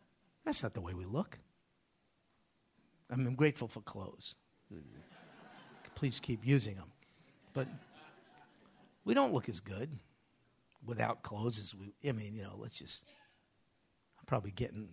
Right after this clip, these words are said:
into areas I shouldn't get into. Yeah, I mean, uh, our hearts are not right. Do you know what comes naturally to us?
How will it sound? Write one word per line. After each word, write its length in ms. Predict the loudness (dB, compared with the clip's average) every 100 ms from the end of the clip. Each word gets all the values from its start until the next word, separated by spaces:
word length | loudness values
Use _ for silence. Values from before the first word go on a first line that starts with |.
| -10
into 200 | -8 -8 -6
areas 260 | -6 -6 -8
I 60 | -6
shouldn't 300 | -6 -8 -8
get 160 | -6
into. 400 | -6 -8 -10 -12 -16 _ _ -20 -20 _ -10 -4
Yeah, 140 | 4
I 80 | 4
mean, 140 | 8 8
uh, 760 | 6 2 -4 -12 -14 -20 -10 -10 -10 -20 -20 -20 _ _ -20 -20 _ _ _ -20 -18 -18 -20 _ _ _ _ -20 _ _ _ _ _ _ _ _ _ _ _ _ -20 -20 _ _
our 140 | -8 -4
hearts 280 | -2 0 -2
are 80 |
not 200 | -2 -4
right. 300 | -2 0 0 -4 -20 -20 _ _ _ _ _ _ _ _ _ -20 -20 -18 0
Do 100 | 2
you 80 | 4
know 100 | 4
what 180 | 2
comes 300 | 4 4 4
naturally 440 | 2 2 2 2 2
to 160 | 2
us? 420 | 2 2 0 -2